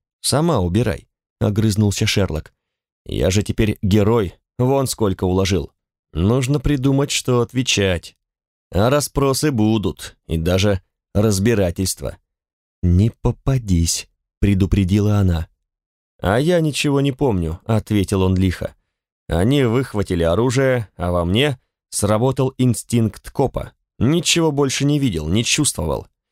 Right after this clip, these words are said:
А когда всё кончилось, они лежат, а меня трясёт». «Меня до сих пор трясёт»,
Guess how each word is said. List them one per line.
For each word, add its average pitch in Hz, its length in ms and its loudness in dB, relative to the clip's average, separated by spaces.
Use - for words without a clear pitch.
А 82 120 -4
когда 101 340 0
всё 110 220 -2
кончилось, - 640 -4
они 113 280 2
лежат, 113 640 -2
а 95 120 -4
меня 98 320 2
трясёт». - 480 -4
«Меня 95 320 4
до 90 160 -2
сих - 320 -4
пор 101 180 0
трясёт», - 600 -2